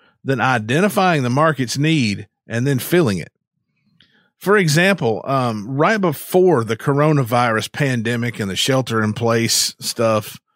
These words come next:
the order started, my wife and I expanded our business to include other business solutions other than just video and audio. We do that by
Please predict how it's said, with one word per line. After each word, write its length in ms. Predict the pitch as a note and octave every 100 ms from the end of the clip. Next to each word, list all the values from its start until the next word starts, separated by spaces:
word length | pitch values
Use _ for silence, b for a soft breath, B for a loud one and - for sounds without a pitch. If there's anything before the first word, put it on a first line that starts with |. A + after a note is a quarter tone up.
| _ _ _ _ -
the 120 | G2+
order 340 | G2 B2 A#2
started, 640 | - - A#2+ A#2+ A2 G2+ - b b b _ _
my 320 | D3+ D3 E3
wife 400 | G3+ C#3 D3+ F#3
and 140 | D3 C3+
I 420 | B2+ B2+ B2 C#3 _ _ _ _
expanded 600 | C#3 C3+ - E3 F#3+ F#3+
our 160 | D#3 D3+
business 800 | C3 B2 A2 F#2+ G2 - - - - _ _ _ _ -
to 240 | D3+ C#3+
include 640 | C3 - C#3+ C#3+ C3+ B2 A2+
other 320 | - D3+ D3 C3
business 480 | B2+ C#3 A#2 A#2
solutions 680 | - A#2 A2 A2+ - A2 G#2
other 260 | - A#2 A2+
than 240 | G#2 G#2+
just 560 | G2+ A2 G#2 - - - _ _
video 560 | B2+ A#2+ A#2 A2 G#2 G2+
and 100 | E2+
audio. 600 | F2+ G2+ F#2+ F2+ C2+ - b b b b b b b
We 280 | - D3 E3
do 360 | C#3+ B2+ D#3 F#3
that 340 | D3 D3 B2
by 460 | B2+ B2+ A#2+ A#2+